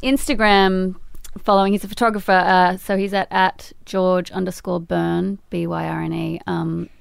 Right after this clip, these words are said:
and he has, um, he has about thirty thousand followers now, maybe more. Um,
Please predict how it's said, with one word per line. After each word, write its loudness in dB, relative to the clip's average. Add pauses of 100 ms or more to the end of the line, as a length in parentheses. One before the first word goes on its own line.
(120)
and 0
he 0
has, -4
um, -4 (840)
he -18
has -20
about -6
thirty -6
thousand -8
followers -10
now, -6
maybe -10
more. -6
Um, -4